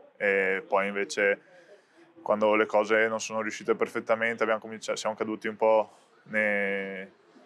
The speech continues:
in qualche fallo troppo, troppo facile concesso e questo ci ha messo in difficoltà e ci ha portato ai cartellini gialli. Questi sono sicuramente momenti che con una squadra come gli All Blacks non possiamo concederci. Dobbiamo pensare a ogni momento della partita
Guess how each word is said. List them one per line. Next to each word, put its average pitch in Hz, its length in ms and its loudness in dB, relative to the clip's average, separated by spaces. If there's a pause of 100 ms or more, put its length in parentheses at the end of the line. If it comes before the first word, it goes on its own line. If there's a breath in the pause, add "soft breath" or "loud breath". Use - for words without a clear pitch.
(240)
in - 80 -18
qualche 110 280 0
fallo 117 340 2
troppo, 113 460 0
troppo 110 220 -4
facile 113 460 0
concesso 117 540 0
e - 20 -2
questo 110 220 -4
ci - 100 -8
ha 110 40 -6
messo 110 200 -8
in 107 60 -8
difficoltà 110 680 0 (160)
e 87 560 -4
ci - 80 -6
ha - 20 -6
portato 98 240 0
ai 101 60 -2
cartellini 104 400 -4
gialli. 98 280 0
Questi 107 260 -6
sono 110 140 -8
sicuramente 110 500 -4
momenti 110 480 -6
che 110 260 0 (240 soft breath)
con 113 100 -16
una 110 80 -4
squadra 113 300 2
come 113 200 -10
gli 113 60 -6
All 110 120 -2
Blacks 110 280 0
non 110 100 -12
possiamo 110 360 -4
concederci. 117 680 -4 (380 loud breath)
Dobbiamo 113 480 2
pensare 113 500 2
a 110 100 2
ogni 113 180 -4
momento 113 300 -4
della 110 120 4
partita 110 580 0